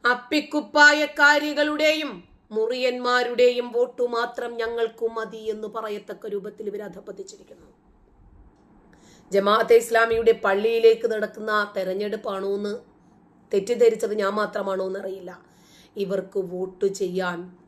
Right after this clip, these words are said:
ഇവിടെയുള്ള ബുദ്ധിയുറയ്ക്കാത്ത, നമ്മുടെ നാടിൻ്റെ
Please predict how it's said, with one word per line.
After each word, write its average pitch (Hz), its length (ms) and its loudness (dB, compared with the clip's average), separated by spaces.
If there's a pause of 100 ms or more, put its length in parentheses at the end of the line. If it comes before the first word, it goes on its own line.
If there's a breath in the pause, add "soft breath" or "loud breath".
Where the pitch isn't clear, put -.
(180)
ഇവിടെയുള്ള 180 600 -6
ബുദ്ധിയുറയ്ക്കാത്ത, 196 1400 -6 (960 soft breath)
നമ്മുടെ 254 380 8
നാടിൻ്റെ 254 1080 4